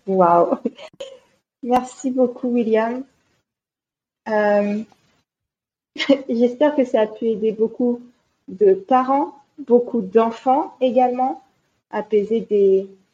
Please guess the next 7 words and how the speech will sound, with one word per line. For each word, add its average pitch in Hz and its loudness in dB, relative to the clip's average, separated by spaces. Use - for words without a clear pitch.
des 196 2
relations 196 0
peut-être 202 -6
conflictuelles 202 -4
également. 196 -2
Et, 202 2
euh, 196 0